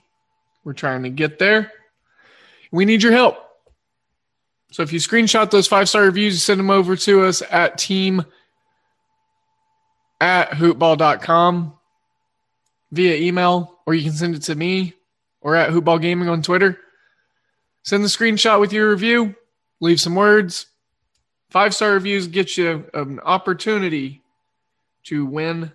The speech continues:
some cash. So,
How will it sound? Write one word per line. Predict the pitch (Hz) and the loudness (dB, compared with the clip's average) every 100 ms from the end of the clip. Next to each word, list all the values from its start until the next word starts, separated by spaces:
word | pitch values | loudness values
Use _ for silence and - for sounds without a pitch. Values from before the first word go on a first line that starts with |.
| _ | _
some | - 147 143 | -18 -14 -14
cash. | 127 - - 147 131 - - - - - - - - _ _ _ _ _ _ _ _ _ _ _ _ _ _ _ _ _ _ _ _ _ _ _ _ _ _ _ _ _ _ _ _ _ _ _ | -16 -20 -14 -10 -10 -12 -18 -20 -20 -20 -20 -20 -20 _ _ _ _ _ _ _ _ _ _ _ _ _ _ _ _ _ _ _ _ _ _ _ _ _ _ _ _ _ _ _ _ _ _ _
So, | - - 220 180 | -12 -2 0 0